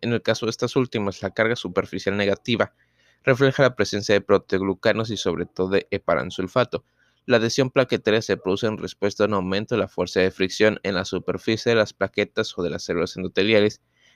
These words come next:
y en respuesta a una lesión vascular o a señales humorales. La adhesión plaquetaria o unión de las plaquetas entre sí a otros componentes está mediada por los receptores plaquetarios que son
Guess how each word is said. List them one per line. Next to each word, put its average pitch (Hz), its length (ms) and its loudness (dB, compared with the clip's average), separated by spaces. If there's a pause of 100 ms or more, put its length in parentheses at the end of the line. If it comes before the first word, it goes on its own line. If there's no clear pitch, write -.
(100)
y 123 60 4
en 113 60 2
respuesta 117 420 2
a 113 60 0
una 113 120 2
lesión 98 360 -2
vascular 98 420 4
o 92 100 4
a - 40 0
señales 90 480 -2
humorales. 104 500 0 (640)
La 127 120 4
adhesión 147 300 2
plaquetaria 120 720 2
o 95 80 2
unión 101 340 0
de 135 60 -2
las 104 140 0
plaquetas 92 500 -4
entre 90 260 -4
sí 104 220 2
a 90 80 6
otros 98 280 0
componentes 98 800 0
está 95 240 -2
mediada 98 360 2
por 92 200 -2
los 92 200 -6
receptores - 500 -2
plaquetarios - 600 0
que 92 120 -2
son 101 240 -2